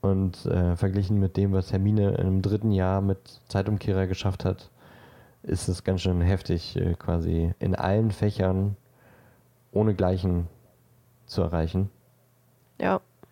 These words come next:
Speaker 1: Ohne Zeitumkehrer. So ein bisschen, äh, unwahrscheinlich vielleicht. Deswegen gibt's auch die Theorie, äh, dass die drei vielleicht auch einen hatten, weil die drei eben in, äh, allen zwölf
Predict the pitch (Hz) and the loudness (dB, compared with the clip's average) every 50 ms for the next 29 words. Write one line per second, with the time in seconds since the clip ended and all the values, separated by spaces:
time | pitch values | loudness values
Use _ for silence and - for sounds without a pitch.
0 | _ _ _ _ _ _ - 110 107 98 90 - - 92 85 90 85 - - 80 | _ _ _ _ _ _ -2 0 2 2 0 0 0 -2 0 0 -2 -2 -2 -4
1 | 85 - - 85 - _ _ - - 98 98 92 90 90 - - 92 90 87 80 | -4 -4 -4 -6 -8 _ _ -10 -4 -4 -2 -2 -2 -4 -4 -2 -2 -2 -2 -2
2 | 95 90 - - _ _ _ - - - - - - - - - - - - - | -4 -6 -10 -16 _ _ _ -20 -20 -20 -20 -20 -20 -20 -20 -20 -20 -20 -20 -20
3 | - - - - _ _ - - 92 87 85 82 82 82 82 85 87 - 107 107 | -20 -20 -20 -20 _ _ -6 -2 0 0 0 0 0 0 -2 -2 -4 -2 -2 0
4 | 110 104 90 80 80 - 78 73 78 80 82 80 - - - - 80 82 - - | 2 2 0 0 -2 -2 -2 -2 -2 -2 -2 -4 -6 -6 -6 -6 -6 -4 -4 -4
5 | 85 85 90 87 85 85 82 82 85 92 - _ _ _ _ _ _ _ _ _ | -2 0 0 0 2 2 0 -2 -2 -6 -10 _ _ _ _ _ _ _ _ _
6 | - - 98 - - - 80 85 - - - - 87 82 82 - _ - - 101 | -6 -6 -6 -4 -4 -6 -6 -6 -6 -6 -4 -2 -2 -2 -2 -4 _ -2 0 0
7 | 95 90 90 92 95 95 92 90 87 - 85 85 82 82 82 82 82 - - - | 0 2 2 2 2 2 2 2 0 0 0 0 2 0 0 -2 -4 -6 -14 -20
8 | _ _ _ _ _ _ _ _ _ _ _ _ _ _ _ _ _ _ _ _ | _ _ _ _ _ _ _ _ _ _ _ _ _ _ _ _ _ _ _ _
9 | _ _ _ _ _ _ _ - - 92 85 - - 101 92 - 82 90 85 85 | _ _ _ _ _ _ _ -4 -4 -4 -4 -4 -4 -2 -2 -2 0 0 0 0
10 | 82 - 87 87 85 - - 82 87 90 85 85 85 85 - 87 80 - - - | 0 0 -2 -2 -2 -2 -2 -2 -2 0 0 0 0 -2 -2 -4 -6 -8 -10 -20
11 | - - - - - _ _ - - _ _ - 101 87 90 87 - 85 80 80 | -20 -20 -20 -20 -20 _ _ -20 -20 _ _ -2 0 0 0 0 0 0 0 0
12 | - 85 82 85 82 - - - 87 85 82 85 - - - - - - - - | 0 0 0 0 0 -2 -2 -2 0 0 0 -2 -2 -4 -4 -4 -4 -4 -4 -2
13 | - 95 95 95 98 92 - - 92 92 92 98 92 | 0 0 0 0 0 -2 -4 -2 0 0 2 0 0